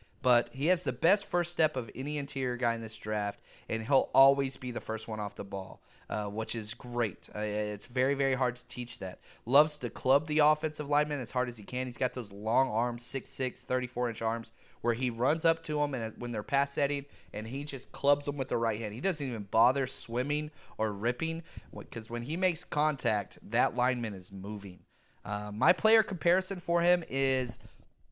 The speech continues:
a less explosive but more consistent Malik McDowell. If you remember out of Michigan State,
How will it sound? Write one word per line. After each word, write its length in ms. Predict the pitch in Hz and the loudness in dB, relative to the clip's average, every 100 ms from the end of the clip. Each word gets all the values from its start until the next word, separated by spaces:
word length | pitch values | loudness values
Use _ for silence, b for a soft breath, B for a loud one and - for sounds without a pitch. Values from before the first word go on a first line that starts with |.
| - - - - - | -20 -16 -14 -12 2
a 100 | 127 | 2
less 460 | 120 120 139 185 233 | 4 6 6 6 2
explosive 840 | 226 - - 226 220 - 127 123 | -4 -8 0 4 4 4 -2 0
but 160 | 120 120 | -2 0
more 260 | 127 151 | 2 2
consistent 580 | 165 160 - 151 - 139 | 2 -4 -4 -6 -4 -4
Malik 320 | 120 117 127 - | -2 0 -2 -4
McDowell. 600 | 110 - 104 104 95 - | -10 -2 2 2 2 -6
If 120 | - | -4
you 60 | 120 | -2
remember 320 | 127 139 139 | 0 2 6
out 140 | 131 | 6
of 60 | 117 | 6
Michigan 420 | 123 - 117 104 | 0 -4 -6 -8
State, 420 | - 135 139 135 | -4 0 0 0